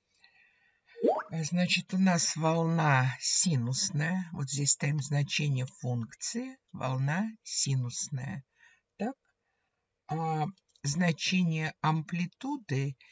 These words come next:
и частоты первое оставляем эти же, ноль пятьдесят, вот как они по умолчанию, и пятьдесят. Всё, окей. Смотрим, что у нас получилось. Проигрываем.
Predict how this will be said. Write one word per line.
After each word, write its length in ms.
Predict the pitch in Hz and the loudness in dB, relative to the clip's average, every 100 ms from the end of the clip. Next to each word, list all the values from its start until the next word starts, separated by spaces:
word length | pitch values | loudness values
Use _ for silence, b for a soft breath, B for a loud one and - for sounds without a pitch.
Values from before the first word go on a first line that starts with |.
| B _ _ | B _ _
и 320 | 160 165 160 196 | -4 -4 -6 -4
частоты 920 | - 165 - - 165 - _ 139 131 - | -2 -2 -2 -2 -4 -4 _ -2 -2 -2
первое 560 | 151 135 135 123 139 B B B | -2 -2 -4 -8 -8 B B B
оставляем 800 | 151 139 - 180 226 277 262 214 - | -2 0 0 0 -2 -4 -6 -6 0
эти 320 | 151 - 143 | 0 0 -4
же, 320 | 139 147 160 - | -6 -10 -12 -4
ноль 360 | 165 165 135 | 0 2 2
пятьдесят, 760 | - 135 127 143 - - 170 147 | -2 -6 -4 -2 0 -2 -4 -6
вот 140 | 143 | -8
как 240 | 147 143 | -8 -6
они 180 | 147 143 | -4 -4
по 120 | 135 | -6
умолчанию, 640 | 135 139 139 - 147 147 - | -6 -4 -4 -4 -4 -4 -6
и 100 | - | -8
пятьдесят. 720 | - 170 160 139 - - 127 - | -8 -8 -6 -6 -6 -6 -8 -10
Всё, 560 | - - 247 214 180 B B B _ | -12 -10 -6 -4 -6 B B B _
окей. 680 | 226 - - 139 135 131 147 B B B | -8 -8 -4 -4 -2 -4 -8 B B B
Смотрим, 560 | - - 262 294 220 160 | -8 -4 -4 -4 -2 -4
что 220 | - 190 | -4 -2
у 100 | 208 | 2
нас 300 | 175 156 - | 2 0 -2
получилось. 840 | - 165 151 - - 120 127 - - | -4 -4 -4 -4 -6 -6 -4 -6 -4
Проигрываем. 1000 | 190 220 151 139 131 139 123 131 135 | -6 -2 -4 -4 -4 -4 -4 -4 -6